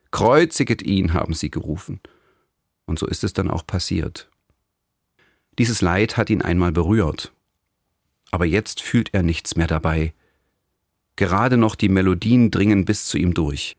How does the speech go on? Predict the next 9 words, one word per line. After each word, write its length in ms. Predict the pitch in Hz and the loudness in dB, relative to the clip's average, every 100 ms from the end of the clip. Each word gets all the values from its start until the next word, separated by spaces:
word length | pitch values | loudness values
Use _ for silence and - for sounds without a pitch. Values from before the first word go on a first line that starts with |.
| _ | _
wie 160 | 107 123 | 2 4
eben 180 | 131 120 | 4 2
dieser 280 | 107 92 | 2 2
alte 240 | - 98 98 | 0 -2 -2
Choralsatz 600 | - 78 80 110 113 - | -2 -2 0 0 0 -2
von 160 | - | 0
Johann 260 | 92 95 92 | 2 4 2
Sebastian 480 | 87 85 87 85 80 | 0 -2 0 0 0
Bach, 300 | 87 127 | 0 -2